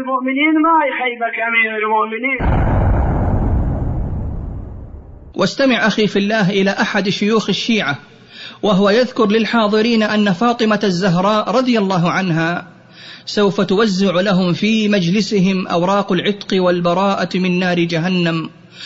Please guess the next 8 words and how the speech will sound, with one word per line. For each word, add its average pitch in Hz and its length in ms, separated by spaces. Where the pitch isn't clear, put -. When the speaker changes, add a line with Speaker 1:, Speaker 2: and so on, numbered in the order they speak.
Speaker 2:
وصكوك 202 540
تفريج 185 500
الحاجات 180 720
عياذا 170 480
بالله، 175 360
فاستمع 196 520
ماذا 151 420
يقول. 160 440